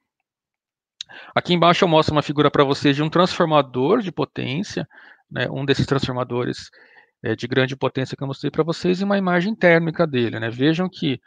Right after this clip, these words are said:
a parte do topo aqui, porque aqui dentro tá cheio de óleo, né? Então esse óleo circula aqui dentro e a parte do topo dele é a parte mais quente. Esse topo de óleo aqui, embora na figura aqui esteja na faixa aqui de trinta graus,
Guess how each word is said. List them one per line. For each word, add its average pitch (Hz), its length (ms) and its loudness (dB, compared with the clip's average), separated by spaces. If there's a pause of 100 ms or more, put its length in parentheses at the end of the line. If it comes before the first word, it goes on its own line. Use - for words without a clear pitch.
(360)
a 113 80 0
parte 147 280 2
do 180 140 0
topo 165 420 4
aqui, 175 220 0
porque 131 260 -2
aqui 131 140 0
dentro - 220 -4
tá 131 100 2
cheio 165 260 -2
de 127 140 -2
óleo, 139 340 4
né? 120 100 -6
Então 131 200 -6
esse - 160 -6
óleo 127 140 0
circula 160 500 -4
aqui - 160 -6
dentro 131 320 -2
e - 20 0
a - 40 0
parte 147 260 0
do 202 100 -6
topo 160 360 -2
dele 143 180 2
é 160 40 4
a 165 40 0
parte 143 320 2
mais 139 320 -2
quente. 123 460 -6 (840)
Esse 285 340 4
topo 160 400 0
de 127 140 -4
óleo 127 440 4
aqui, 143 240 -8
embora 127 340 0
na 131 120 -2
figura 123 380 -2
aqui 127 280 -4
esteja 123 400 0
na 120 100 2
faixa 123 360 0
aqui 120 160 -6
de 120 100 -6
trinta 131 400 0
graus, 139 500 4